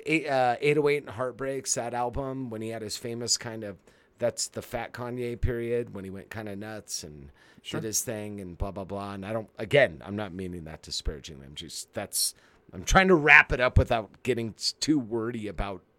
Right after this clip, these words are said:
Speaker 1: mental health issues.
Speaker 2: It's a thing that happened.
Speaker 1: It happened. And then, um, obviously this being, um,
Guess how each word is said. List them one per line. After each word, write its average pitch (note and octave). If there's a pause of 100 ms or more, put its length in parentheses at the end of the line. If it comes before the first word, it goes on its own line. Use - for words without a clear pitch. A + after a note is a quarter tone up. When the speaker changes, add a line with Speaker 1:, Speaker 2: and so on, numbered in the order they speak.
Speaker 1:
mental G2+
health F#2+
issues. F2
Speaker 2:
It's D#3
a F3+
thing E3
that C3
happened. A#2
Speaker 1:
It E3+
happened. F3 (360)
And D#3+
then, D#3+
um, C3
obviously C3
this A#2
being, B2+
um, A2